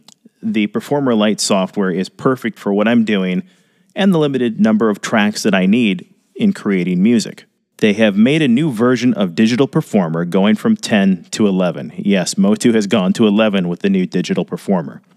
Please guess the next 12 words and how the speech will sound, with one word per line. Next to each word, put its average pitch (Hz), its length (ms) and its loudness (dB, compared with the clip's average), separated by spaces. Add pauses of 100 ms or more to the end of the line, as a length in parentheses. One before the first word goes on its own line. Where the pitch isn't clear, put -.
(600)
However, 117 640 0 (280)
they 95 100 -2
have 92 180 2
not 101 440 2
updated 104 760 0
the 101 100 0
core 107 640 0 (140)
of 101 160 0
the 104 80 0
Performer 101 460 0
Lite 85 280 -2
program, 101 560 0